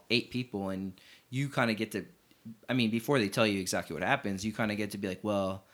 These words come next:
I don't know, maybe it's this, maybe it's that, maybe it's this." And I don't know, w-, one thing that, not, not that it bothered me, but I think it was a discredit to the movie,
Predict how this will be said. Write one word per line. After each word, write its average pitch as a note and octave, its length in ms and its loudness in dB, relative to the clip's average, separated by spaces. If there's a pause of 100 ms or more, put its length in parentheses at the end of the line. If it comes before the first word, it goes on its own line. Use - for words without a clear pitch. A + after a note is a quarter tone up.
(460)
I G#2 100 2
don't B2 100 4
know, E3+ 160 6
maybe G#2 260 4
it's A2 140 0
this, B2+ 200 2
maybe F#2+ 240 -2
it's F#2+ 140 -4
that, A#2+ 180 4
maybe F#2 200 -4
it's F#2+ 140 -4
this." - 460 0 (400)
And G#2 460 0
I D3 80 6
don't E3+ 100 4
know, A2+ 200 6 (120)
w-, C3+ 220 -6
one G3 220 2
thing A3+ 160 2
that, D3+ 340 2
not, F3+ 280 0
not F#3+ 180 0
that F#3+ 100 4
it G2 240 -2
bothered A2 320 2
me, C#3+ 140 2
but B2 120 2
I G2 60 4
think B2 220 -2
it B2 80 0
was A2 140 0
a A2 40 -4
discredit G#2+ 560 2
to A#2 80 -4
the G#2 80 -4
movie, A#2 560 2